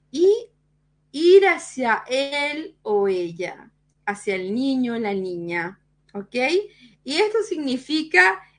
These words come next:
escuchar, observar con sus sentidos, ponernos en el lugar de ellos, intentar ver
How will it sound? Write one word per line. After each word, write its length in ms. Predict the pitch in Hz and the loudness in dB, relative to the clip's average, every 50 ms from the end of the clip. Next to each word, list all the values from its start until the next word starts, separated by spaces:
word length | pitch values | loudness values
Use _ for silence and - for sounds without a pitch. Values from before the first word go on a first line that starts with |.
| _ _ _ | _ _ _
escuchar, 960 | - 240 - - _ 247 254 254 - - - 254 240 240 247 240 233 202 202 - _ _ _ _ _ _ _ _ _ _ _ | -8 -8 -8 -10 _ -8 -8 -8 -8 -6 0 4 4 6 6 4 2 0 -6 -12 _ _ _ _ _ _ _ _ _ _ _
observar 1080 | - 208 214 208 208 - - - 202 190 180 180 175 175 180 196 226 247 277 311 339 427 480 508 - _ _ _ _ _ _ _ _ _ _ _ _ _ _ | -2 -2 -2 -2 -4 -10 -6 -2 -2 0 0 -2 -6 0 2 4 4 6 6 6 6 4 2 -2 -8 _ _ _ _ _ _ _ _ _ _ _ _ _ _
con 300 | - 285 349 339 294 269 | -4 -2 0 0 0 -2
sus 460 | - - - 370 392 392 381 - - _ | -4 -4 2 4 4 4 4 0 -8 _
sentidos, 920 | 226 226 220 208 208 - 196 175 170 165 165 151 - - 208 - - - _ _ _ _ _ _ | -8 -6 -6 -6 -8 -10 -12 -12 -10 -10 -10 -10 -12 -12 -14 -16 -18 -20 _ _ _ _ _ _
ponernos 1400 | 285 311 339 320 302 302 311 349 392 403 415 403 403 381 381 370 392 403 403 415 440 466 480 - - - - - 403 - - - 427 - _ _ _ _ _ - _ _ _ _ _ _ _ _ | -2 0 0 0 -2 0 0 2 4 4 4 2 2 0 -2 -2 -2 -2 -2 -2 -2 -4 -6 -8 -10 -10 -10 -6 -6 -4 -4 -6 -8 -12 _ _ _ _ _ -20 _ _ _ _ _ _ _ _
en 260 | - 247 254 254 254 254 | -6 -4 -2 -2 -2 -2
el 180 | 240 240 240 | -2 -2 -4
lugar 840 | 233 233 220 214 208 220 247 269 285 294 320 339 370 359 349 - _ _ _ _ _ _ _ | -4 -4 -4 -4 0 2 4 4 4 4 4 2 0 -4 -8 -12 _ _ _ _ _ _ _
de 200 | - 196 214 208 | -8 -2 2 2
ellos, 600 | 202 190 180 175 165 165 175 165 180 - - - _ | 4 4 2 0 -4 -6 -10 -10 -10 -12 -16 -18 _
intentar 800 | 240 262 277 269 247 262 269 262 262 254 247 - 311 320 320 320 285 | -6 -4 -2 -2 -2 -4 -4 -4 -2 -4 -4 -4 -4 -6 -4 -4 -6
ver 800 | 226 214 214 226 269 311 359 381 370 359 330 320 339 392 392 - | -8 -8 -10 -8 -4 -2 0 0 0 0 0 0 -2 -2 -4 -4